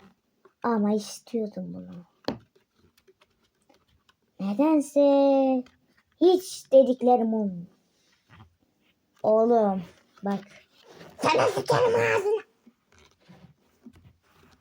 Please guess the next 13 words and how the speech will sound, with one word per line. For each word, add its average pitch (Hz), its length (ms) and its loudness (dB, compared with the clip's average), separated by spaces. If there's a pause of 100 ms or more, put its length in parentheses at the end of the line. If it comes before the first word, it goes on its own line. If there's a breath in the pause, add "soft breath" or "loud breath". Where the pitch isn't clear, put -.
(180)
Bunun 294 1080 4
tadına 254 640 4
bak, 233 320 0 (600)
orospu 214 680 0 (680)
mal. 202 520 0 (500)
Geri 196 300 0
zekalı. 185 840 -8 (680)
Çocuğu. 190 580 -4 (1800)
Burada 254 320 2
YouTube 254 460 4
özür 226 380 4
dilerim 214 420 4
ha. 208 180 0